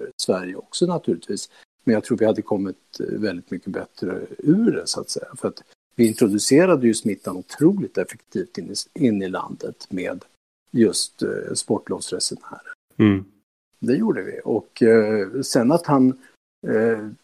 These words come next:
Speaker 1: givetvis utifrån den information han hade och kanske med de-, den information han matades med, så att säga,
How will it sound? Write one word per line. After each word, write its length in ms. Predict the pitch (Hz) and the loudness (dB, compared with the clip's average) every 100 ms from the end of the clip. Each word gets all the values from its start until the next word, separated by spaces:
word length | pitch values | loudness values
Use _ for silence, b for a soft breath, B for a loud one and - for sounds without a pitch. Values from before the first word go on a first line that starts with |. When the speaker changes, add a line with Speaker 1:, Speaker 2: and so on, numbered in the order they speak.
| - _ _ _ | -20 _ _ _
Speaker 1:
givetvis 580 | 175 139 107 - 175 - | 4 4 4 2 2 2
utifrån 340 | 139 123 139 117 | -2 0 2 4
den 180 | 117 | 4
information 580 | 110 104 113 101 - 101 | 2 0 0 0 -4 -4
han 260 | 95 170 214 | 0 0 0
hade 280 | 160 - - _ _ _ _ | -2 -4 -8 _ _ _ _
och 360 | 110 - _ - 85 | -8 -8 _ -14 -4
kanske 360 | - 104 101 117 | 0 0 -2 -2
med 300 | 104 101 101 | -2 -4 -10
de-, 540 | 110 120 110 104 101 104 110 | -10 0 2 2 -2 -8 -2
den 180 | 120 110 | 0 2
information 600 | 110 101 110 101 - 101 | 0 0 -2 -2 -2 -2
han 220 | 98 107 101 | -2 -2 2
matades 680 | 113 - - 190 220 - | 2 2 2 2 4 2
med, 200 | 220 87 | -4 -4
så 100 | - | -4
att 60 | - | -4
säga, 200 | - | -4